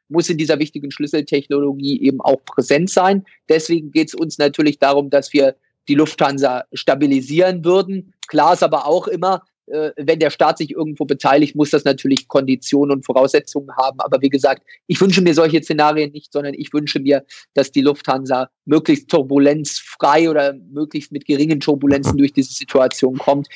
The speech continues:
Speaker 1: Ich weiß aber, es wird schwer.
Speaker 2: Das wünschen wir uns ja auch, aber ich, ich denke da zum Beispiel, wir haben ja nicht nur die Corona-Krise, wir haben ja noch eine langfristige Krise wie die, wie den Klimawandel.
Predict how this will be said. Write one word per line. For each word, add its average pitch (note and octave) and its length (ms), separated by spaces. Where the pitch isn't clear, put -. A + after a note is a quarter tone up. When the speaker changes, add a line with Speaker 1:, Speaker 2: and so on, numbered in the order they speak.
Speaker 1:
Ich - 120
weiß E3 220
aber, D#3 140
es C#3+ 120
wird C#3 140
schwer. - 220
Speaker 2:
Das G#2+ 120
wünschen C3+ 300
wir A#2 80
uns G#2+ 100
ja A#2+ 120
auch, B2 180
aber G2 160
ich, - 160
ich A2+ 80
denke B2 200
da B2+ 60
zum B2+ 140
Beispiel, A2+ 360
wir A2 120
haben A#2+ 120
ja A#2+ 140
nicht A2+ 220
nur A2 340
die A2 340
Corona-Krise, B2 720
wir A#2 80
haben A2 120
ja G#2+ 60
noch G#2 120
eine G#2 220
langfristige A#2 840
Krise A2 460
wie G#2+ 100
die, G2 280
wie G#2+ 60
den G2+ 160
Klimawandel. C#3 680